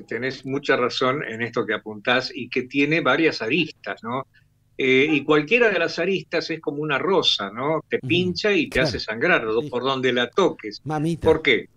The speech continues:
Speaker 2: Claro.
Speaker 1: Porque tenés provincias que están cooptadas prácticamente por, por mafias. En
Speaker 2: Sí.
Speaker 1: este caso, la provincia de Santa Fe es un ejemplo,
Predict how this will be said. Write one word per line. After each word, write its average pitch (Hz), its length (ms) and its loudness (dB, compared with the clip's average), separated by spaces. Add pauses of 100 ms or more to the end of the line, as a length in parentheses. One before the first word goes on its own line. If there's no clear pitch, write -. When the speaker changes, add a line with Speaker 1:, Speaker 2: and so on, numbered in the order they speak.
(100)
Speaker 2:
Claro. 131 300 -10 (120)
Speaker 1:
Porque 143 280 0
tenés 147 460 2 (460)
provincias 214 600 2
que 160 100 -2
están 156 280 0
cooptadas 131 880 0
prácticamente 123 920 -2
por, 156 460 2 (640)
por 117 140 -2
mafias. 104 560 -4 (640)
En 117 80 -4
Speaker 2:
Sí. 117 80 0
Speaker 1:
este 135 180 0
caso, 135 300 2
la 131 140 4
provincia 117 400 0
de 123 80 -2
Santa 135 340 0
Fe 185 100 -2
es 175 120 -4
un 185 120 -2
ejemplo, 104 480 -4